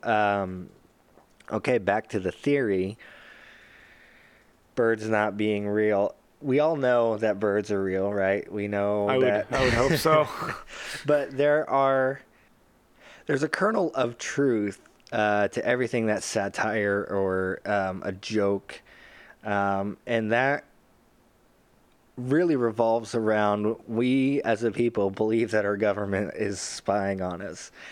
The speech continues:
Speaker 1: right? We believe that, <laughs> at least in the, uh, meme consciousness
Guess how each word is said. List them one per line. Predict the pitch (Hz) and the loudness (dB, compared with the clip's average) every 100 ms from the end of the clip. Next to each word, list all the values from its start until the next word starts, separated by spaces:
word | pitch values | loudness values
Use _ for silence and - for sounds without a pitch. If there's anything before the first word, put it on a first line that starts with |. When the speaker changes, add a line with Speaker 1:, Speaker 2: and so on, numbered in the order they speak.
| - - | -20 -8
Speaker 1:
right? | 101 101 101 | 0 2 2
We | 107 | 0
believe | 101 104 104 101 | 0 2 2 0
that, | 104 98 98 - - - | 2 2 0 -2 -12 -20
<laughs> | - - - 156 151 - - - - - | -18 -6 -2 0 -2 -6 -16 -16 -10 -2
at | 127 | 2
least | 139 139 - | 2 0 -4
in | 123 117 113 | -2 0 0
the, | 110 104 104 104 104 101 - | 0 0 0 0 -2 -6 -6
uh, | 101 101 98 92 87 - - - - | -2 0 0 -2 -8 -12 -20 -20 -8
meme | 107 117 123 113 | -2 0 0 -2
consciousness | - - 113 110 101 101 - 98 92 90 - | -6 -4 -2 -2 -4 -8 -6 -4 -2 -4 -8